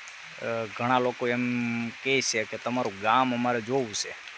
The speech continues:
તો વીડિયોમાં, એકેય વીડિયોમાં એ કે તમારું ગામ લીધું નથી તમે, તો તમારું ગામ જરાક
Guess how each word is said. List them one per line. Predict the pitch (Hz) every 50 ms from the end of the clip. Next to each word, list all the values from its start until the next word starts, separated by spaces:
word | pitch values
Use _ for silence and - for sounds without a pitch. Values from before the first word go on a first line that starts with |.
| - - - - - - - - - -
તો | - 104
વીડિયોમાં, | 101 104 107 113 123 123 127 123 127 123 123 120 120 120 123 120 117
એકેય | 113 113 - - 123
વીડિયોમાં | 120 120 120 120 120 120 120 120 120 120 117
એ | 117
કે | 117 - 120
તમારું | - - 117 117 117 113 110 107
ગામ | 101 110 117 123 123 120
લીધું | 113 113 117 107 113 113
નથી | 120 127 - - 135 113
તમે, | 101 107 101 104 101 98 - - - - - - - - - - - -
તો | - 110
તમારું | - 117 117 113 110 98 - - 117 117
ગામ | 123 135 139 143 131 120
જરાક | 117 120 123 117